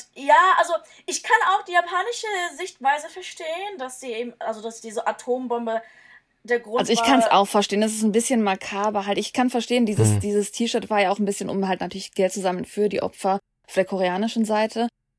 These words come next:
Speaker 2: Und das gibt's auch einiges. Aber Merry Mon ist zum Beispiel eine berühmte japanische, äh, eine koreanische Marke, die halt auch so Geld sammelt für die Trostfrauen zum Beispiel.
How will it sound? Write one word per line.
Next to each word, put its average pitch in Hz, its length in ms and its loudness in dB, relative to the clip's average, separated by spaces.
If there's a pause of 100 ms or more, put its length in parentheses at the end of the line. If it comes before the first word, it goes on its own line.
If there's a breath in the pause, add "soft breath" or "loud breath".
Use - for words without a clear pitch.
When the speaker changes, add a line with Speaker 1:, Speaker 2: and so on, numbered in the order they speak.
(220)
Speaker 2:
Und 196 60 2
das 196 140 4
gibt's 220 160 4
auch 208 60 4
einiges. 208 280 2
Aber 185 100 4
Merry 202 300 4
Mon 233 200 2
ist 240 60 -2
zum 226 80 -2
Beispiel 220 160 -2
eine 202 100 -4
berühmte 220 220 0
japanische, 214 460 -2
äh, 196 120 4
eine 185 160 4
koreanische 196 880 0
Marke, 190 340 -2
die 190 120 -4
halt 180 120 -2
auch 196 140 0
so 196 140 -8
Geld 190 240 2
sammelt 190 280 -2
für 190 280 0
die 185 120 -8
Trostfrauen 226 540 -6
zum 214 140 -4
Beispiel. 202 420 -2